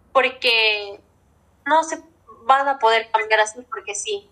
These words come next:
En verdad, yo creo que deberían de dar esa estrategia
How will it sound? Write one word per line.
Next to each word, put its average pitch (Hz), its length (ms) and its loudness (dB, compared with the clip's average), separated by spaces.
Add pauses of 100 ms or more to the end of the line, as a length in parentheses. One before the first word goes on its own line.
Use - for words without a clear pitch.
(120)
En 220 160 -4
verdad, 214 320 2
yo 254 100 -2
creo 302 160 -2
que 302 140 0
deberían 233 480 2
de 214 400 -2 (280)
dar 233 360 0 (240)
esa 247 220 -4
estrategia 214 600 -4